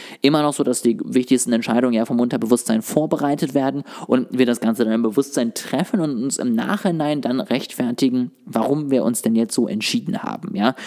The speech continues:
Weil wir sind ja immer noch der Meinung, wir sind ein rationales Wesen. Ja, Menschen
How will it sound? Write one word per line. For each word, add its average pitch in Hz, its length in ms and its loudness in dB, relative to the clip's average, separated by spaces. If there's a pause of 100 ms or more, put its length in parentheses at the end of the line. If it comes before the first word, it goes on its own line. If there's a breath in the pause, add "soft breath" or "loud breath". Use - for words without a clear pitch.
(120)
Weil 117 140 2
wir 123 100 2
sind 131 220 -2
ja 120 240 2 (680)
immer 151 160 4
noch 127 100 0
der - 100 -8
Meinung, 131 260 0
wir 127 80 4
sind 123 160 -4
ein 110 120 0
rationales 107 560 -2
Wesen. 139 260 2
Ja, 113 100 2
Menschen 117 320 0